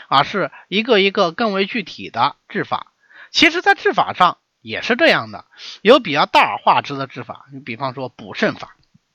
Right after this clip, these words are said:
也有更具体一些的，比如说滋肾养阴法，还可以更具体，比方说干寒滋肾法。在实际运用的时候，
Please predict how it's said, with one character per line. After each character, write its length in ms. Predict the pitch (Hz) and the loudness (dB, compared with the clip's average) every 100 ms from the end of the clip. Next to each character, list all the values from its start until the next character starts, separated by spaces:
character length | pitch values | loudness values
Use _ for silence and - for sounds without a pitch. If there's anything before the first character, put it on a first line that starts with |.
| _ _ _ _ _ _ _ _ _ _ | _ _ _ _ _ _ _ _ _ _
也 180 | 170 277 | 4 6
有 100 | 359 | 6
更 200 | 349 359 | 4 2
具 180 | - 415 | 4 2
体 220 | - 135 | 2 -6
一 40 | |
些 200 | 131 135 | -4 -6
的， 180 | 120 - _ _ _ _ _ | -6 -8 _ _ _ _ _
比 120 | 151 | -2
如 160 | 147 165 | 0 0
说 280 | 180 165 - _ _ | 2 2 0 _ _
滋 300 | - 339 339 | -4 0 0
肾 400 | - 320 113 107 | 2 0 0 -6
养 240 | 113 - | -10 -10
阴 240 | 151 214 226 | -6 -6 -6
法， 240 | - - _ _ _ _ _ _ _ | -8 -12 _ _ _ _ _ _ _
还 180 | 196 233 | 0 2
可 120 | 214 | 0
以 60 | |
更 220 | 202 294 202 | 2 0 0
具 160 | 151 | -6
体， 280 | 120 - - _ _ | -10 -16 -20 _ _
比 100 | - | -14
方 180 | 120 135 | -8 -6
说 280 | 143 131 - - | -6 -8 -8 -2
干 260 | 277 285 | 0 0
寒 320 | 254 - 123 160 | -6 -10 -10 -14
滋 260 | - 190 | -12 -8
肾 280 | 185 233 107 | -4 -4 -4
法。 240 | - - _ _ _ _ - - | -12 -18 _ _ _ _ -20 2
在 120 | 392 | 4
实 260 | 403 208 285 | 4 0 -2
际 120 | 330 | -2
运 220 | 349 392 | 0 0
用 140 | 349 226 | 2 0
的 100 | 165 | -2
时 120 | 139 | -6
候， 200 | - | -8